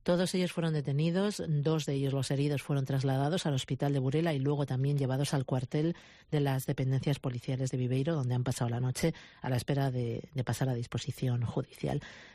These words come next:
La policía descarta absolutamente que se trate de un móvil de bandas o de un ajuste de cuentas, de cuentas. Señalan desde la Policía Nacional de Viveiro que se trata simplemente de esas cosas que pasan en la noche con un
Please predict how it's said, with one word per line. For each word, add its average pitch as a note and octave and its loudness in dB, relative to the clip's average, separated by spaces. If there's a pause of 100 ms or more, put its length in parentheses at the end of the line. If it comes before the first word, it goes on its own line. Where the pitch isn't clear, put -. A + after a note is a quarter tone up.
La E3 2
policía F#3 2
descarta F#3 -4
absolutamente D#3+ 0
que D#3+ -2
se C3+ -2
trate C#3+ 0
de C#3+ 2
un D3+ 2
móvil D3+ 4
de A#2+ -4
bandas A#2 -4 (360)
o D3+ 4
de D#3+ 2
un E3+ 2
ajuste F3 0
de C3+ -2
cuentas, A2+ -4
de C3 -6
cuentas. A#2+ -4
Señalan C#3+ 0 (440)
desde C#3+ 0
la C3+ 2
Policía B2+ 0
Nacional C3 0
de B2 0
Viveiro D3+ 2
que D#3+ -4
se - -4
trata C#3+ 0 (200)
simplemente E3 0
de E3+ -2 (560)
esas G#3 0
cosas D3+ 0
que C#3 -2
pasan D3 0
en C#3+ 2
la C#3 2
noche A3+ 0
con C3 -4
un C3+ 2